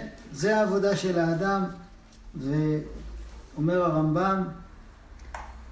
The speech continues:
"על דרך זה קראו הנביאים לקדוש ברוך הוא בכל הכינויים של המידות הטובות, להודיע שהם דרכים טובים וישרים,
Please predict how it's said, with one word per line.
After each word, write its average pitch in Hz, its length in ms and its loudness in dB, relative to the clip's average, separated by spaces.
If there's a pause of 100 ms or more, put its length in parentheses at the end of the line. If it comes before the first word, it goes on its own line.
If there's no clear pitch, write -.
"על 131 120 -4
דרך 180 360 4
זה 190 300 4
קראו 185 580 4
הנביאים 151 760 2
לקדוש 156 440 2
ברוך 170 220 2
הוא 160 120 0
בכל 170 300 2
הכינויים 160 540 4
של 147 180 0
המידות 139 380 2
הטובות, 147 580 0
להודיע 139 680 2 (580)
שהם 160 600 2
דרכים 156 580 2
טובים 151 420 0
וישרים, 143 680 0